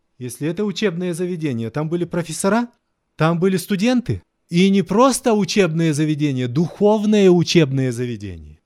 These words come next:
Это будущие служители и настоящие служители. Город какой? Это необычная церковь в этом городе. В этом городе особая церковь. Тут не один пастор. Тут много.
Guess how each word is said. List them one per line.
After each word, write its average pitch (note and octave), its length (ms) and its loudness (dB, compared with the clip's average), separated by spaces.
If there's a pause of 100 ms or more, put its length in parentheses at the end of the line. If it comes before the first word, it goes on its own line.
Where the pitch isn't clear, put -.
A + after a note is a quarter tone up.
(300)
Это F#3+ 320 0
будущие G#3 600 0
служители G3+ 720 -2
и F#3 280 -8
настоящие F#3 960 0
служители. G#2 720 -10 (420)
Город B2+ 420 -2
какой? G2+ 380 -12 (200)
Это A3 320 2
необычная A3+ 880 0
церковь D3+ 680 -2 (460)
в C3 100 0
этом C#3 280 2
городе. G2+ 440 -8 (420)
В B2+ 160 -2
этом A#3+ 340 2
городе G#3+ 680 0 (180)
особая E3 680 0
церковь. - 480 -10 (400)
Тут G#3+ 300 -2
не A#3 180 2
один A#3 580 0
пастор. D#3+ 720 -2 (720)
Тут - 240 -6
много. F3+ 600 -2